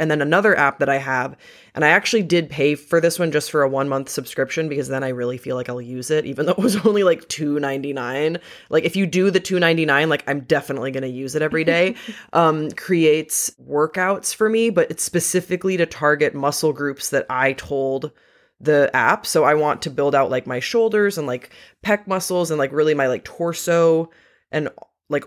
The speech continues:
Speaker 1: arm area. And so I'm like, "Listen, like, I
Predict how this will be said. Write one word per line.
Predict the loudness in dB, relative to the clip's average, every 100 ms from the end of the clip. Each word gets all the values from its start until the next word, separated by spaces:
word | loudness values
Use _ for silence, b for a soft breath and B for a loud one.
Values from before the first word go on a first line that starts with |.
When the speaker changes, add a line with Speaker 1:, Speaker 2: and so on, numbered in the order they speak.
| -2
Speaker 1:
arm | 0 0 0 -2 -2
area. | 2 2 2 2 0 0
And | 0 2
so | 2
I'm | 4
like, | 2 2
"Listen, | 2 0 0 -4
like, | -4 0
I | 2 4 2